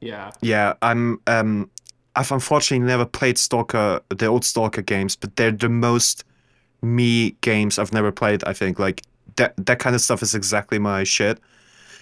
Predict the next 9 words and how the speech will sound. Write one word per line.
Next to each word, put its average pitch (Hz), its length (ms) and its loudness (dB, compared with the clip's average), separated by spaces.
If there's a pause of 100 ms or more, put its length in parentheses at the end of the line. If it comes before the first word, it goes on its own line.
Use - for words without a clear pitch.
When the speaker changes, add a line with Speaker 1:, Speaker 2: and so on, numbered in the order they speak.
Speaker 2:
Like, 117 240 2
I'm 117 140 2
playing 127 340 2
Metro 117 280 0
Exodus - 480 -2
right 135 160 0
now. 156 260 -2 (320)
Speaker 1:
Yeah. 131 380 0
Speaker 2:
And 113 320 2